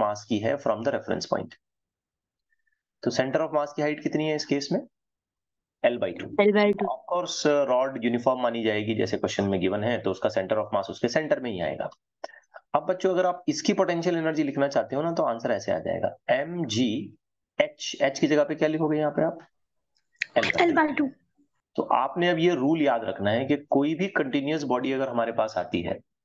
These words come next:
Speaker 1: rod हो गया, disc हो गई, या किसी किस्म का, अ, cylinder हो गया, या,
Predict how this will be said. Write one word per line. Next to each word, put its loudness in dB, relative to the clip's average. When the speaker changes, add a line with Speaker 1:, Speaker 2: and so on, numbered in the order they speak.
Speaker 1:
rod 2
हो -6
गया, 0
disc -2
हो 2
गई, 0
या 2
किसी -4
किस्म 0
का, 2
अ, 0
cylinder 0
हो -4
गया, 2
या, -2